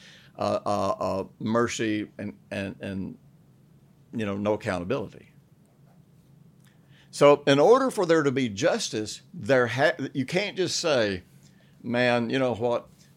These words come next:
You know what? I, I know this guy did this, but I, I just think we need to give him a pass." Really? So what does that do for the innocent? Does that protect the innocent? What does that do for all the people out there who are contemplating committing that same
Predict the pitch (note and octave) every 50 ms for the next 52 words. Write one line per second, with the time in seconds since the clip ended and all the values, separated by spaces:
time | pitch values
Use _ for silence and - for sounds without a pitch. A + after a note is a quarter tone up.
0 | _ _ - _ _ _ _ _ - - B2 A#2+ A2+ G#2+ G#2+ A#2 A2 - - -
1 | _ - A2 A#2+ B2 - A#2 A#2+ A#2+ B2 A#2+ A2 G#2+ G#2 G#2+ A2 G#2+ A2 G2 A2
2 | G#2+ G2 G#2+ G2+ F#2+ F#2+ F#2 G#2 - - A#2 A#2 G#2+ G#2+ - - G#2 - G#2 G2+
3 | G2+ G2 F2+ G2 F#2+ G#2 F#2 G2 G2 G2+ F2+ - A#2+ G#2 F2+ D2+ D#2 F2+ - -
4 | - - C3 C#3+ D3+ G#2+ E2 D#2+ - - _ _ _ _ - _ _ _ _ -
5 | _ _ _ _ _ _ _ - - - C#3 A#2+ A2+ F#3 G#3+ F#3 C#3+ F3 D3+ C3+
6 | A#2+ C#3+ D3 A#2+ A2+ G#2+ G#2+ - - A#2+ A2 G2+ F2+ - - - - - _ _
7 | _ _ _ _ _ _ _ _ _ - - F#2 F2 F#2+ A2+ - - - G#2 -
8 | - C3 A#2+ - - B2 B2+ C#3+ D3 B2+ C3+ - _ - - - - - D3+ F#3
9 | A3+ C4 C4 G3 A3+ G3 - B2+ A#2+ A2+ D3+ D#3+ D#3+ - - C3 - - - A#2
10 | B2+ D3+ D3 C#3 B2 - D3+ D3 D3 - B2+ B2 B2 - B2+ B2 A2+ G2 A#2+ B2
11 | A2 - - - - B2+ C#3+ D3 C3+ C3 A2+ G#2 G#2 G#2+ G#2 G#2 G2 G2 F#2+ F#2
12 | - - - - - - _ - - C#3 A#2+ A2+ A#2+ C3+ D3 D3+ C3 B2+ C3 -
13 | - - - - C#3 C3 C3 B2+ B2 B2